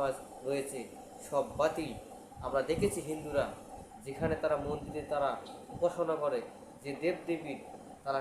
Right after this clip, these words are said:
সেখানেই গাঁজা খায়, তারা সেখানেই মদ খায়, তারা সেখানে বসে তাস খেলায়, তারা সেখানে বসে নাচ গান হই হাল্লা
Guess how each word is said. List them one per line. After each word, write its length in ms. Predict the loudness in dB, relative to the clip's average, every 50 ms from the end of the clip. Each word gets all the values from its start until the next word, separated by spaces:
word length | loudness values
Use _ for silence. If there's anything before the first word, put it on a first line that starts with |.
| 0 -2
সেখানেই 460 | -4 -4 0 2 4 4 4 4 2 0 -6 -10 -12 -12 -12 -12 -12 -12 -2 2
গাঁজা 260 | 2 4 4 4 2 2 0
খায়, 200 | -4 -4 -6 -6 -8 -12 -14 -14 -14 -10
তারা 180 | -4 -2 -2 -2 0 -2
সেখানেই 440 | -4 -2 2 2 2 4 2 0 0 -4 -8 -12 -16 -16 -18 -18 -12 0
মদ 180 | 4 4 4 4 2 -2
খায়, 220 | -2 -2 0 0 -2 -4 -10 -14 -14 -16 -16 -14
তারা 160 | -12 -10 -10 -8 -6
সেখানে 340 | -6 0 2 4 4 4 2 0
বসে 240 | 0 -2 -2 -2 -4 -4 -6 -8 -12 -14 -14 -14 -14 -16 -12 -2
তাস 180 | 0 0 0 0 0 -2
খেলায়, 280 | 0 0 0 0 -2 -4 -8 -14 -14 -14 -14 -14 -8
তারা 140 | -6 -6 -6 -6 -6
সেখানে 300 | -4 0 0 2 4 4
বসে 300 | 4 4 2 2 0 -2 -2 -4 -6 -10 -12 -14 -14 -14 -6 0
নাচ 240 | 2 4 4 4 2 2 0
গান 180 | 2 2 2 2 0 0
হই 160 | 0 0 0 0 0 0
হাল্লা 280 | -2 -2 0 0 0